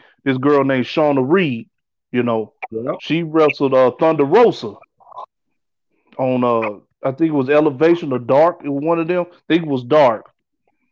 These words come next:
Speaker 1: Yeah, so she been, uh, showing out on there. She been having a lot of matches. She had a match with, uh, Doctor Britt Baker last
Speaker 2: Yep.
Speaker 1: week.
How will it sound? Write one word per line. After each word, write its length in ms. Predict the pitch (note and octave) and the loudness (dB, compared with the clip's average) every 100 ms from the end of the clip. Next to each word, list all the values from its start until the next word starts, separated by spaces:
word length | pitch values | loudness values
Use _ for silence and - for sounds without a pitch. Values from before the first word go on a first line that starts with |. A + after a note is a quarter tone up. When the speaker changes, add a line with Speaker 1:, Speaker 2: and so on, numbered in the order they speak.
| _ _ | _ _
Speaker 1:
Yeah, 340 | C3 E3 B2 G#2 _ _ | 0 2 2 -2 _ _
so 200 | - B2 | -10 -10
she 200 | A2+ F3+ | -4 -4
been, 280 | F3+ D#3+ C#3+ | 0 2 2
uh, 360 | C#3 B2+ A#2 G#2+ _ _ _ _ _ _ | 2 2 0 -6 _ _ _ _ _ _
showing 380 | - D#3+ D3 D3+ | -4 0 2 4
out 180 | D3+ C#3 | 4 4
on 160 | C#3 | 0
there. 140 | E3+ D#3+ | 0 0
She 120 | F#3+ | -2
been 240 | F#3 D3+ | -2 0
having 260 | C#3 D3 B2+ | 2 2 2
a 80 | B2 | 2
lot 200 | D3 A#3 | 2 2
of 60 | |
matches. 260 | C#3+ C#3+ C3 | 2 0 0
She 140 | F#3 | 0
had 180 | F#3 F3+ | 2 2
a 40 | D#3+ | 2
match 280 | D#3+ E3+ | 0 -2
with, 180 | E3 D#3 | -2 -2
uh, 100 | D3 | 0
Doctor 340 | C#3+ D#3 E3+ F3 | 0 0 0 -4
Britt 300 | D3 F#3+ E3+ | -4 -2 2
Baker 340 | C4 G#3+ A2 - _ _ _ _ _ | 2 2 -6 -16 _ _ _ _ _
last 280 | D3 A3+ G#3 | 0 2 2
Speaker 2:
Yep. 80 | E3+ | 2
Speaker 1:
week. 220 | D3+ A2 | -2 -2